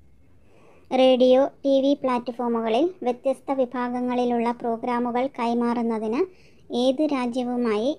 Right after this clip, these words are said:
ഇന്ത്യ ധാരണാപത്രം ഒപ്പുവച്ചു? ഈജിപ്ത്. വാർത്തകളിൽ കണ്ട ഒഡേസ പോർട്ട് സിറ്റി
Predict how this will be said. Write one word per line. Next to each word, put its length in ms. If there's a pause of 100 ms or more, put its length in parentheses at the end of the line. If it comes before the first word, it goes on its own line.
ഇന്ത്യ 540
ധാരണാപത്രം 1040
ഒപ്പുവച്ചു? 640 (1300)
ഈജിപ്ത്. 540 (2000)
വാർത്തകളിൽ 640
കണ്ട 280 (460)
ഒഡേസ 400 (240)
പോർട്ട് 260
സിറ്റി 480